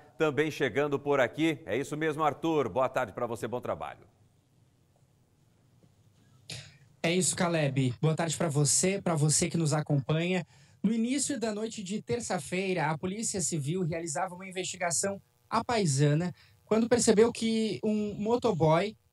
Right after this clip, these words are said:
Speaker 2: em uma rede de supermercados de Porto Belo se aproximou de um homem que estava esperando na frente do supermercado.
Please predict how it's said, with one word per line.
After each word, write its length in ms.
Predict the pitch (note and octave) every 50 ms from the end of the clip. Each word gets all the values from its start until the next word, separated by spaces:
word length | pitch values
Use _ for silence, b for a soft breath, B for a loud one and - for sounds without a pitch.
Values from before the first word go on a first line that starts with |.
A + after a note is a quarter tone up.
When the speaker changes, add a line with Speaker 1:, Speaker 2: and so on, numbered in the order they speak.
| - -
Speaker 2:
em 180 | E3 F3 F#3
uma 180 | F#3 F3+ E3 E3+
rede 280 | E3 F3 E3+ D#3+ D#3+
de 60 | D#3 C#3+
supermercados 720 | - E3+ D3+ F3 E3 D#3 D3+ D3+ - D3+ D#3+ D#3+ E3 D#3
de 140 | C#3 D3+ C#3+
Porto 360 | - F3 F#3 F#3 - - F3
Belo 460 | C#3 A#2+ C#3+ D#3+ F3+ F3 D3+ C3 B2 - _ _ _ _ -
se 160 | - - A3
aproximou 460 | A3 A3+ A#3 A3 - G#3+ A3+ A#3+ B3
de 100 | - A#3
um 140 | A3+ G#3+ A3
homem 220 | A#3+ B3 B3 A#3+ A3
que 80 | A#3
estava 680 | A3 - - A3+ A3 A3 G3 A3 A3+ A3 A3 G#3+ - G#3+
esperando 540 | - - - G#3+ G#3 G#3+ A3+ A#3 A#3 A3 -
na 200 | A3+ A3+ A3 -
frente 420 | - A3 G#3+ A3 B3 A#3+ - B3+
do 100 | A3 A#3+
supermercado. 800 | A#3 - - A#3 A3+ A#3 A#3+ A#3+ - G#3+ F#3+ E3 C#3+ C3 A#2+